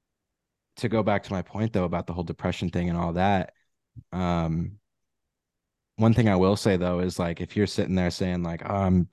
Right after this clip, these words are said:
depressed," or "I'm this or that," it's like, "Well, what are your habits? You know, what are your, what are you doing? You, okay, you're waking up and you're scrolling TikTok, or you're doing this or doing that, like, staying in all day, whatever." It's like, man, go get curious about the world.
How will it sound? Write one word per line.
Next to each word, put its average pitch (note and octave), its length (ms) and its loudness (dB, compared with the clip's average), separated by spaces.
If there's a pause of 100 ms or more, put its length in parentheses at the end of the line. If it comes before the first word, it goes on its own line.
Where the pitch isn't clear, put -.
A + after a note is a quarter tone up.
depressed," - 480 0
or F2+ 60 -2
"I'm F2 100 -2
this F#2 240 -2
or E2+ 40 -8
that," F2 260 -4
it's - 120 -14
like, E2+ 160 -8
"Well, F2+ 120 0
what A2 120 4
are A#2+ 60 4
your A2+ 100 4
habits? C#3 500 -2
You D#2 60 -6
know, E2+ 200 0
what F#2 120 0
are G2+ 40 2
your, G2 260 0 (400)
what G2 100 -4
are G2+ 40 2
you G2+ 80 2
doing? F2+ 340 2
You, E2+ 120 -2
okay, F2 300 -4
you're F#2 160 0
waking F#2 300 0
up F#2 260 -2
and F2+ 160 -4
you're F2 400 -6 (100)
scrolling F#2+ 400 -2
TikTok, F2+ 600 0
or F2+ 40 -4
you're F2 440 -4 (1300)
doing G2+ 220 6
this A2+ 280 6
or G#2 60 2
doing A2 180 2
that, A2 200 0
like, F#2 140 2
staying A2 320 2
in A#2+ 140 6
all G#2 180 4
day, F#2+ 280 0
whatever." G2 460 -2
It's - 200 -12
like, F2+ 360 -6 (420)
man, A2+ 220 2
go G#2 160 6
get B2 160 4
curious A2+ 380 2
about F#2+ 200 0
the F2+ 80 -6
world. F2+ 380 -2